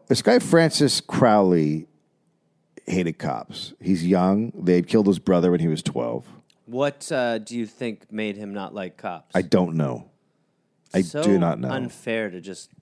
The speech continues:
Speaker 2: go in with a bias for no reason.
Speaker 1: Right?
Speaker 2: Yeah, it's disgusting.
Speaker 1: Um, he,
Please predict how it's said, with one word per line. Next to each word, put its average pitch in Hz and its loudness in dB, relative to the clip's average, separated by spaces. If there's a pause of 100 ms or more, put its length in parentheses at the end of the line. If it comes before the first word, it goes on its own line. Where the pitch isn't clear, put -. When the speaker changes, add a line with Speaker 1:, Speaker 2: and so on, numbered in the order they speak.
(200)
Speaker 2:
go 104 -6
in 98 -10
with 95 -8
a 90 -6
bias 92 -8
for - -18
no 87 -14
reason. 85 -6
Speaker 1:
Right? 175 0
Speaker 2:
Yeah, 143 -8 (220)
it's - -20
disgusting. - -16 (720)
Speaker 1:
Um, 110 4 (220)
he, 147 4